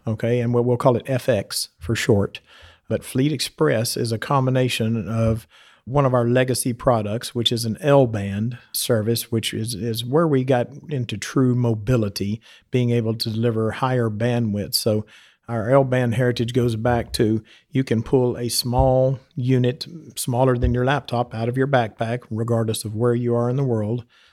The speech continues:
open it up, point it to the sky, and you'll have internet and a voice channel. Whether you're on the ocean, in the desert, it doesn't matter. And L-band technology is such that it's extremely resilient to weather. If you've ever had DirecTV or, or one of the T V services and know when a,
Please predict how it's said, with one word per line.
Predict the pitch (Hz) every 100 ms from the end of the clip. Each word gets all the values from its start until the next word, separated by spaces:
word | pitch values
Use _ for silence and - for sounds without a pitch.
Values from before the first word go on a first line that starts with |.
| -
open | 127 131 143
it | 139
up, | 123 120 120
point | - 127 127
it | -
to | 127
the | 135
sky, | - 120 120
and | 117
you'll | 117
have | 127 113
internet | 131 135 120 117 113
and | 123 139
a |
voice | 143 175 -
channel. | 107 92 - - - - _ -
Whether | 113 120
you're | 120 113
on | 113 107
the | 107
ocean, | 127 135 165 165
in | 117
the | 104
desert, | 110 123 120 143 - -
it | 127
doesn't | 117 104
matter. | 113 139 117 101
And | 104
L-band | 143 170 170 156 123
technology | 139 110 127 147 127 113
is | 107 -
such | 120 117 - -
that | 107 - - - -
it's | -
extremely | - - - 180 185 151
resilient | 120 117 113 131 135 110 -
to | 113
weather. | 113 123 101 80
If | 98 -
you've | 110
ever | 131 127 120 117 - _ _ _
had | - 127 117
DirecTV | 113 117 110 - 120 113 117
or, | 113 117
or | 123
one | 123 131
of | 117
the | 110
T | 127 123
V | 120
services | - 117 113 - 113
and | 117
know | 117 117 117
when | 117
a, | 117 110